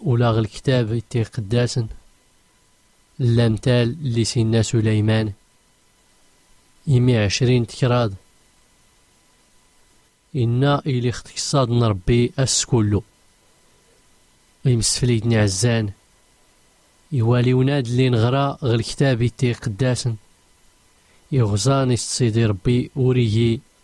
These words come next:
وين يتيزي يغدي التسعد. أستيسكريان يتزليت يفولكي. غيكاد ويني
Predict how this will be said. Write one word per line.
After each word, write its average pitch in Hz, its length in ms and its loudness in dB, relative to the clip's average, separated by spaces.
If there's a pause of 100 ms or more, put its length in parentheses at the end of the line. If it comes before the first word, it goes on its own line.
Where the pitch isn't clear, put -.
(1600)
وين 131 240 2
يتيزي 120 800 2 (760)
يغدي 113 400 0
التسعد. 101 600 0 (1400)
أستيسكريان 139 1080 0 (360)
يتزليت 117 800 0 (180)
يفولكي. 120 540 -2 (1080)
غيكاد 123 460 0
ويني 120 640 2